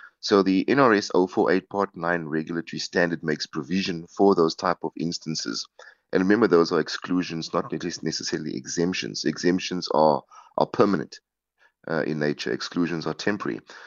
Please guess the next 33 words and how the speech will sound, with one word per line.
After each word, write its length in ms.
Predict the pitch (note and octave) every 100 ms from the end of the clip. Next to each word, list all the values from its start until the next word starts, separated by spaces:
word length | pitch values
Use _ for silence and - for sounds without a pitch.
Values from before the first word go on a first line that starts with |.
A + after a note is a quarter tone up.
| - -
So 140 | A2+
we 100 | G#2+
do 140 | A2+
make 220 | D#3+ A2 G#2+
that 100 | G2+
allowance 560 | F2+ F2 F#2 F#2 F2+
for 240 | - G2 F2
hospitals 640 | F2+ - F2+ F2 E2+ -
already 460 | D#2 C#2+ E2+ C#3+ _ - _ _
and 280 | F#2 G2+ G#2
for 140 | - -
other 160 | F2+
infrastructure 720 | E2+ F#2 F2+ - F#2 - F2
such 240 | - A2 -
as 100 | -
the 80 |
C 220 | - F#2+ F2
B 160 | E2
D, 340 | - D#2+ F2 -
for 180 | -
example, 460 | D#2 E2 D#2+ D#2 D#2+
where 140 | D2+
there's 180 | D2 C#2+
a 60 | -
safety 500 | - F2 - - E2
issue, 400 | - F2+ E2+ E2+ - - _ _
high 200 | D#2+ E2+
levels 380 | F2 E2 D#2+ D2+
of 100 | C#2+
congestion 720 | - D2 E2+ E2 - E2+ E2
and 120 | D2+
so 200 | - E2+
on. 180 | C2+